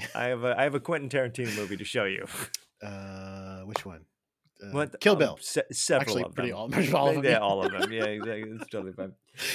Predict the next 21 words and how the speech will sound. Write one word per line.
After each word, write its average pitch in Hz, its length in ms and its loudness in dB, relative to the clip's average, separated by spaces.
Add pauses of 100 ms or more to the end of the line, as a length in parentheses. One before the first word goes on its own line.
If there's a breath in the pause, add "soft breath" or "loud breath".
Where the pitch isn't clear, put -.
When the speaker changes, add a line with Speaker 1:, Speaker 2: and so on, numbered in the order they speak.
(120 loud breath)
Speaker 2:
Um, 139 300 8
s-, 127 160 -14
right. 160 240 6
So, 175 120 4
so, 170 220 4
but, 147 300 2
but, 143 320 0
but 175 200 0
they 214 160 4
really 165 340 4
are 117 140 6
kind 120 200 0
of 110 100 -4
bad 113 240 2
dudes. 113 320 -2
I 117 60 0
mean, 113 220 -6
they, 123 180 0
they, 127 240 -2
they, 123 320 -4
they, 127 360 -6